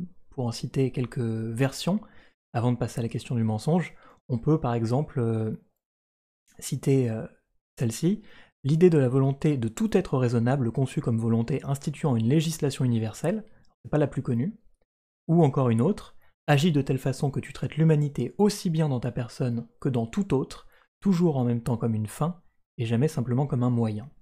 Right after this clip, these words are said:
Donc, celle-ci, c'est généralement celle, euh, qu'on, qu'on apprend le, le plus en terminale, c'est la version la plus connue de, de l'impératif catégorique de Kant, et ça résume bien cette logique, c'est-à-dire,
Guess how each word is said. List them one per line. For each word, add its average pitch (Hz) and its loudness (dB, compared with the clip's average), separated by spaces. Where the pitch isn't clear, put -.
Donc, 123 -2
celle-ci, 170 -2
c'est 170 0
généralement 131 0
celle, 147 0
euh, 117 0
qu'on, 117 -6
qu'on 127 -8
apprend 117 -2
le, 131 -6
le 127 -2
plus 160 -2
en 135 -2
terminale, 131 -2
c'est 156 0
la 139 2
version 120 -4
la 135 0
plus - -4
connue 143 0
de, 110 -2
de 147 0
l'impératif 123 0
catégorique 127 -2
de 117 -2
Kant, 156 -2
et 135 -6
ça 131 0
résume 135 4
bien 147 2
cette 127 -4
logique, 127 0
c'est-à-dire, 123 -2